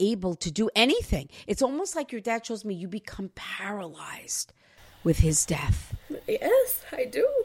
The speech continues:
Speaker 1: Where is the tree in your house? In your yard?
Speaker 2: I have a weeping willow in the front.
Speaker 1: Okay. So know that your dad says, "I watch from the willow tree." Do you feel that you wish you could have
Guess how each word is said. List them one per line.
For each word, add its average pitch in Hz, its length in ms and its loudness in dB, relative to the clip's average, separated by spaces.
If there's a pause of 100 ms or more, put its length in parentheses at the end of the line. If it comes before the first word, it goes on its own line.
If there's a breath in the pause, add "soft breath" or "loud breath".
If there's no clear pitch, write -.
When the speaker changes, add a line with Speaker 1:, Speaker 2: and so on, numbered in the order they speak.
(260)
Speaker 1:
Where 202 240 6
is 226 120 -2
the - 100 -12
tree 185 500 -2
in 165 100 0
your 160 120 2
house? 143 400 -2
In 170 140 -2
your 160 100 0
yard? 180 520 6 (920)
Speaker 2:
I 254 100 0
have 254 220 0
a 262 80 6
weeping 233 380 -4
willow 240 300 2
in 240 80 -4
the 214 80 -6
front. 214 320 -6
Speaker 1:
Okay. - 80 -14 (500 loud breath)
So 190 320 2
know 185 360 4
that 180 200 2
your 180 140 -2
dad 170 300 -2
says, 180 440 -2
"I 175 140 0
watch 170 500 -2 (140)
from 175 180 -4
the 175 80 -2
willow 170 320 0
tree." - 400 -6 (560)
Do 262 100 0
you 320 200 4
feel 302 280 4
that 277 240 6
you 233 300 -4
wish 233 320 -2
you 233 100 -4
could 226 380 0
have 196 540 2